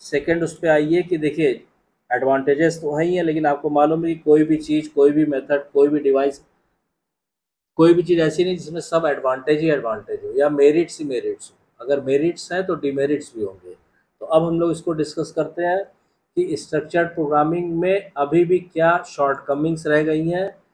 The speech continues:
या कि क्या demerits रह गए हैं और उनको हम कैसे दूर कर सकते हैं।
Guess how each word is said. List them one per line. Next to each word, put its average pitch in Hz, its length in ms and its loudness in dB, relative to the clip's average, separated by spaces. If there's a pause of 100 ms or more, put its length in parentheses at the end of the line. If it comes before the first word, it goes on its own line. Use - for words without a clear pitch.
(260)
या 147 120 2
कि 156 200 -6
क्या 160 300 2
demerits 156 680 -2
रह 160 160 0
गए 165 180 -2
हैं 190 140 -2
और 160 200 -2
उनको 151 280 -2
हम 156 60 -6
कैसे 151 420 -4 (540)
दूर 147 180 2
कर 107 160 -6
सकते - 360 -20
हैं। - 100 -20